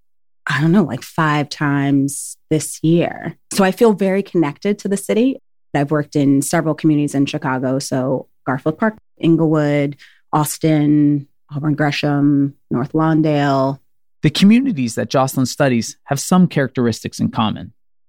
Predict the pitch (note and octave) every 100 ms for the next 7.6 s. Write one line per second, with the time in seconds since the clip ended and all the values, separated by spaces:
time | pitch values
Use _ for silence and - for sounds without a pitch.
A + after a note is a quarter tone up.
0 | _ _ - F3 E3+ F3 F3 D3+ - D#3+
1 | - D3+ C#3+ D#3 E3 D3+ C#3+ C3+ C3 -
2 | E3 E3 F3 E3 F3+ C#3+ B2 - C3+ D4+
3 | - - - - D3+ D3 C#3+ D3 C#3 -
4 | C#3+ C#3 C3+ C#3 - E3+ F3+ F3 E3 D3+
5 | D3+ D3 C#3+ D3 C#3+ C3+ C#3+ C#3+ B2+ C#3
6 | D3 C3+ D3 C#3+ D3+ G3 - D#3 D3 A2+
7 | C#3 - D#3 - E3 -